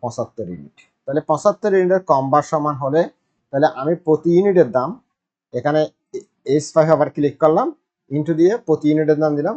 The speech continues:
মনে করেন পাঁচ টাকা ছাব্বিশ পয়সা। ঠিক আছে, অর্থাৎ equal to if যদি এইচ ফাইভ এর মান যদি কত হয়, পা-, অর্থাৎ পঁচাত্তর ইউনিটের কম বা সমান হয়, তাহলে প্রতি ইউনিটের দাম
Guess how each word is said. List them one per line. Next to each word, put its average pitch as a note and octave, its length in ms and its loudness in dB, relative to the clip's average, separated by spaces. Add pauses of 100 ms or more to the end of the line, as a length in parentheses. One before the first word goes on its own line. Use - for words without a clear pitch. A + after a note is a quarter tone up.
মনে B2 160 -6
করেন B2 160 -14
পাঁচ B2+ 140 -10 (100)
টাকা F3 160 -14 (120)
ছাব্বিশ A2 380 -10
পয়সা। C#2+ 240 -20 (1200)
ঠিক D3 180 -2
আছে, A#3 140 -12 (540)
অর্থাৎ D#3 220 -4 (1040)
equal E3 300 4
to G3+ 60 0 (220)
if A#3 120 2 (240)
যদি D3 220 6 (280)
এইচ F3+ 260 4 (100)
ফাইভ F#3+ 200 4
এর G3 80 0
মান D#3 220 2 (120)
যদি C#3 140 -4 (100)
কত B2+ 120 0 (100)
হয়, F#3 220 -2
পা-, C#3 220 -4 (140)
অর্থাৎ D#3 240 -4
পঁচাত্তর F3 440 -6
ইউনিটের F3+ 340 0
কম C#3+ 180 0
বা D#3 60 4 (100)
সমান D#3+ 260 -2
হয়, G3+ 140 -10
তাহলে D#3+ 180 0
প্রতি D#3+ 320 0
ইউনিটের F3 340 0
দাম E3 120 -4